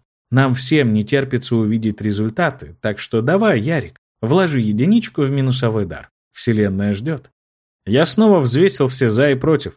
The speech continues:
Разум говорил качать проклятый дар и следовать плану. А нутро и все инстинкты кричали: «Нет, не влезай в эту дверь, убьёт,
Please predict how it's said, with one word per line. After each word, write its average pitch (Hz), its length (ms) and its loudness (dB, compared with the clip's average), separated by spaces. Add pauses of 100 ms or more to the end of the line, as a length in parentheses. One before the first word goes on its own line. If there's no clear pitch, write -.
(180)
Разум 123 540 2
говорил 123 500 2
качать 131 540 -4
проклятый 123 580 0
дар 131 300 2
и 120 60 2
следовать 123 560 0
плану. 127 440 0 (400)
А 113 100 0
нутро 131 420 4
и 131 60 4
все 139 220 0
инстинкты 147 640 -2
кричали: 139 540 0
«Нет, 127 400 2
не 120 120 2
влезай 131 460 4
в 135 60 2
эту 139 200 2
дверь, 131 320 2
убьёт, 127 520 2